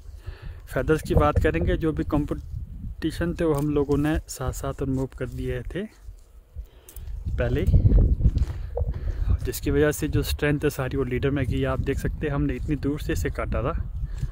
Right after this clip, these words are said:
और दोबारा से हमें एक नया फेदर मिलने वाला। आप देखिए जो ये इस तरीके से ग्रोथ है, ये ज़्यादा भाग रहा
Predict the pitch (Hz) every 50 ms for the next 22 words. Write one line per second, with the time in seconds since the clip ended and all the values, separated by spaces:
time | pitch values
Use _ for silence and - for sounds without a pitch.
0 | - - - 127 127 127 120 117 120 131 127 - - 160 175 - - - - -
1 | - - - - - - - - - - - - 127 117 117 117 117 143 - -
2 | 123 123 - - 123 117 120 120 - - 120 110 117 131 135 127 117 110 110 113
3 | 120 120 - - - _ _ _ _ _ _ _ _ _ _ _ _ - _ _
4 | _ _ - 113 107 104 104 104 104 - 127 123 - - 131 127 123 120 127 120
5 | 120 117 120 120 120 120 117 113 - - - - - - - - - - - -
6 | - 117 117 - - 127 120 123 113 120 123 - - 143 180 - - - - -
7 | - - - - - - 127 123 120 110 - 123 120 - - 123 120 -